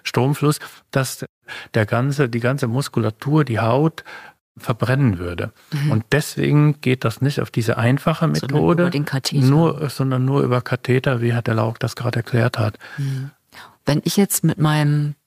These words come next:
Speaker 2: siebenjährigen Pferd mit Vorhofflimmern hier in die Klinik käme, welche Methode würden Sie mir empfehlen und wovon ist das abhängig?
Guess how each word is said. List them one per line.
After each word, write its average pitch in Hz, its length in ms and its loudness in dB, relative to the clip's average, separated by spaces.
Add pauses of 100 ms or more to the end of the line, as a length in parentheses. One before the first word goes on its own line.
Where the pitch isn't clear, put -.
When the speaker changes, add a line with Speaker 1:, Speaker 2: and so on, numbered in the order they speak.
Speaker 2:
siebenjährigen 165 840 2
Pferd - 680 0
mit - 380 -6
Vorhofflimmern 147 1040 2
hier 165 220 2
in 151 80 2
die 147 80 -4
Klinik 165 460 2
käme, 135 420 0 (560)
welche 208 340 2
Methode 175 560 2
würden 160 180 2
Sie 156 140 0
mir 147 160 0
empfehlen 190 640 4 (160)
und 151 220 2
wovon 160 320 2
ist - 240 -2
das 143 140 -2
abhängig? - 600 -6